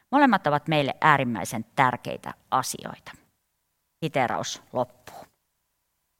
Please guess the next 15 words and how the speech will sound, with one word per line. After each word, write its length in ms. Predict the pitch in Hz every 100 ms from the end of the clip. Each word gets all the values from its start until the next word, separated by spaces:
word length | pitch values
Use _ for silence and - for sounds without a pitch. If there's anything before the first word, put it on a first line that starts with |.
| _
No, 140 | 247 - - _ _
tässä 360 | 339 392 - 349
on 60 |
useampikin 540 | 330 415 349 180 175 170 -
kulma 320 | 226 156 147 -
ihmisoikeusnäkökulmasta. 1600 | 226 185 147 120 127 101 - - - - - 107 101 76 - - - _ _ _ _ _ _ _ _ _ _ _ -
Kysyn, 280 | 226 220 190 -
Kaari, 240 | 240 220 170
nyt 140 | 170
sinulta 380 | - 240 131 -
ensin. 360 | 104 - - 240
Ensinnäkin, 340 | 277 339 302 -
onko 240 | - 381 392 -
urheilijoiden 600 | 415 415 226 151 143 143
vastuulla 480 | 180 - 139 127